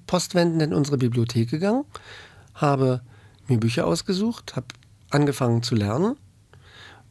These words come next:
Und später hat mir dann mein Professor die Bekanntschaft eines Professors in, im Ruhestand in Bautzen, Professor Nowotny, dem ich bis heute sehr, sehr dankbar bin,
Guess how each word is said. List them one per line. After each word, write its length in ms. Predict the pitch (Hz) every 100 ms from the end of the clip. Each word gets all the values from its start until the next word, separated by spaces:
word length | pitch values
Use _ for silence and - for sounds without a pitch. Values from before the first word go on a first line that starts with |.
| 180
Und 420 | 156 156 160 - 214
später 400 | - - 147 165
hat 160 | 156 175
mir 100 | 165
dann 160 | 151
mein 280 | 143 139 139
Professor 720 | - 131 - 131 - 180 190 - - - - - -
die 80 | 139
Bekanntschaft 840 | 135 139 147 143 151 135 - - - - - - - _ _
eines 200 | 131 120
Professors 640 | - 117 131 117 120 113
in, 460 | - 131 113 104 107 -
im 120 | 139
Ruhestand 540 | 110 120 143 - 139 120
in 80 | 101
Bautzen, 500 | 107 120 - 214 214
Professor 460 | - 117 117 120
Nowotny, 420 | 123 175 185 185
dem 140 | 160 135
ich 100 | 120
bis 180 | 123 123
heute 220 | 135 151
sehr, 160 | 131
sehr 300 | 131 135 123 - -
dankbar 320 | 110 135 147
bin, 220 | 147 143